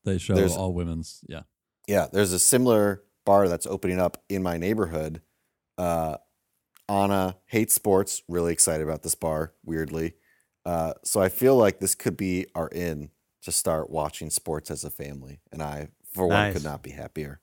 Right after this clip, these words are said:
Speaker 3: Nice.
Speaker 1: That will be great. Colin, buying or selling Copa America twenty-four?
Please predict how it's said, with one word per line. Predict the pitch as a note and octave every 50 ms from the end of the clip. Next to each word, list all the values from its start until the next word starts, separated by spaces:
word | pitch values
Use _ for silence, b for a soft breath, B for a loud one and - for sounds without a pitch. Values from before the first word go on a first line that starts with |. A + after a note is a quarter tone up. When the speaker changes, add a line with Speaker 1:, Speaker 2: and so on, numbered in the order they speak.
| _ _ _
Speaker 3:
Nice. | G2+ G2+ G2+ G2 F#2+ F2+ - - - A2 F#2+
Speaker 1:
That | F#2 F2+ F2+ - -
will | A#2+ A2+ G#2
be | G2+ G2
great. | F#2+ F#2 F2+ A2+ C#3+ C#3 A2 - _ _ _ _ _ _ _ _ _ _ _ _ _ _ _ _ _ _ _ _ _ _ _ _ _ _ _ _ _ _ _ _ _ _ _ _ _ _ _ _ _ _ _ _
Colin, | - - A2 A2 G#2+ G2 F2 E2 F2+ G#2 -
buying | - B2+ G#2 A2+ G#2+ A2 A2+ A2+ A#2
or | - - A2+ A2
selling | G#2+ - A2+ G#2 G2+ F#2+ F#2+ G2+ A2 -
Copa | - A#2+ A2 C3
America | A#2+ A2+ G#2+ A2 G#2+ - G2+
twenty-four? | - - A2+ G#2 G2 - G#2 G2+ G#2 B2